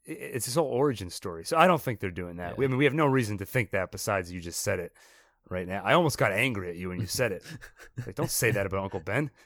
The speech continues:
Speaker 2: Don't sully his name.
Speaker 1: Later on, we see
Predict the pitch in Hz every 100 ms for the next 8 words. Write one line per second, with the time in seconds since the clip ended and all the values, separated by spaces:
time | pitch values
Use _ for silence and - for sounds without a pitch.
0 | _ _ _ - _ 127 120 - 127 123
1 | 113 110 107 123 123 117 - _ _ _
2 | _ _ - _ _ - _ _ _ _
3 | - - - _ _ _ _ _ _ _
4 | _ 92 117 127 120 117 127 123 104 -
5 | - 110